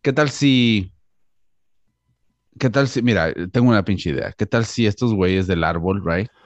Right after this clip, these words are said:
Estaban... Es que miren, estamos viendo un pinche video donde el pinche ovni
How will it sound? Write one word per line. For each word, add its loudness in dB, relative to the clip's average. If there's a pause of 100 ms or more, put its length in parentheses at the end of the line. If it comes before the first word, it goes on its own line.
(1400)
Estaban... 2 (280)
Es 0
que 2
miren, 4
estamos 2
viendo 6
un 2
pinche 0
video 4
donde 4
el -2
pinche 0
ovni 0